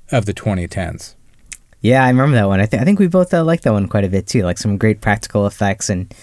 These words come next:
Speaker 2: cool, like, uh, scares.
Speaker 1: Yeah, I think we had some problems with the plot, or lack thereof, but we agreed that it was legit scary.
Speaker 2: Yeah. Visually pretty well done, too.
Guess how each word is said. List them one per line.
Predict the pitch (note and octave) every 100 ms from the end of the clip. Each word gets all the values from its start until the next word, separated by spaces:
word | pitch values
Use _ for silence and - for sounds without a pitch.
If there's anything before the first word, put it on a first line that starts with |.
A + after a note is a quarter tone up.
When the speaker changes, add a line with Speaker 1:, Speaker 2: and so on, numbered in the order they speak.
| - - -
Speaker 2:
cool, | -
like, | G#2 F#2 -
uh, | G2 F#2+ F#2 F2
scares. | - - G2 F#2 - - _ _ _ -
Speaker 1:
Yeah, | E3+ G3+ F3
I | E3
think | C4+ C#4
we | C4
had | A#3
some | G#3 F#3
problems | D#3 C3+ C#3+ C3+
with | B2+ A#2
the | -
plot, | - A2+ G#2 B2 -
or | B2
lack | A2+ A2 A2
thereof, | B2 G#2 G2+ G#2 A#2+ B2
but | A2
we | G#2 G#2+
agreed | F#2+ G2 G#2 F#2
that | F#2+
it | F#2 F2+
was | F#2+ F2+
legit | G#2 G2 G2 G#2+ G2+ G2+ - _
scary. | - - F#2 D#2+ D2+ - - -
Speaker 2:
Yeah. | G2+ F2+ - _ _ - - -
Visually | G#2+ G#2 F#2
pretty | F2+ F#2
well | F2+ F2
done, | F2 E2+
too. | E2+ F#2